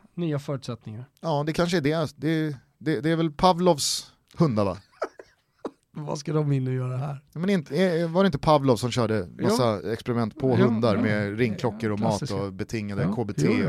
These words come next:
Speaker 1: jo.
Speaker 2: Ja, det, det, det kanske är slutsatsen. Att
Speaker 1: Psykolog-Toto är igång.
Speaker 2: Ja, det,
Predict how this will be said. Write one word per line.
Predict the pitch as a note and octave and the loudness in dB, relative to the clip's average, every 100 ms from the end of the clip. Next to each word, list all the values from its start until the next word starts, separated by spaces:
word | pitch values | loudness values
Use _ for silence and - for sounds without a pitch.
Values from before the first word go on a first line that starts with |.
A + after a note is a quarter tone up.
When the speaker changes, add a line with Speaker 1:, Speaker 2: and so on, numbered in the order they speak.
| C3+ | -4
Speaker 1:
jo. | C#3 - - - - - _ - | -8 -14 -18 -18 -20 -20 _ 2
Speaker 2:
Ja, | F#3+ G3 | 4 4
det, | F3 F#3+ G3+ | 0 2 2
det, | E3+ G3+ | 4 2
det | G3+ F3+ | 4 4
kanske | G#3+ F#3+ | 4 4
är | |
slutsatsen. | F3 G#3 - A3 - C3 G#2 - | 6 6 6 4 4 -2 0 2
Att | F#3 | 6
Speaker 1:
Psykolog-Toto | F#3+ F#3 D#3+ C#3+ A3 - D3 C#3+ C#3+ | 8 8 8 6 2 4 4 4 2
är | F3+ | 4
igång. | C#3+ C3+ A#2 | 4 4 0
Speaker 2:
Ja, | B2 - - | -4 -6 -2
det, | - | 0